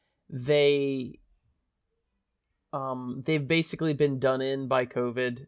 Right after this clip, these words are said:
and all of the delays in shipping and all that. They said something to the effect of they were supposed to have a shipment out in February from China, and then it got held up until March,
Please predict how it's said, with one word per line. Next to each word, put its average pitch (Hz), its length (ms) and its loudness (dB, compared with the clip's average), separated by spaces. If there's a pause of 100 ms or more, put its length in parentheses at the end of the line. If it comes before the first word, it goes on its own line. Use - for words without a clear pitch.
(120)
and 123 400 -4
all 151 420 6
of 131 140 0
the 135 560 -2 (420)
delays 135 720 0
in 123 160 -4
shipping 127 500 -2
and 127 120 -6
all 123 240 0
that. 120 320 0
They 131 100 2
said 131 220 -2
something 135 320 -2
to 131 100 -6
the 127 60 0
effect 127 320 -2
of 127 180 -4 (420)
they 170 100 2
were 156 60 2
supposed 156 360 -2
to 151 100 0
have 143 220 2
a 135 320 0
shipment 147 600 -4 (240)
out 143 360 4
in 131 180 -4
February 131 800 2
from 135 280 0
China, 123 520 -2 (580)
and 147 160 0
then 147 100 0
it 139 100 0
got 139 200 4
held 147 340 0
up 135 300 4 (680)
until 139 720 2 (180)
March, 139 680 2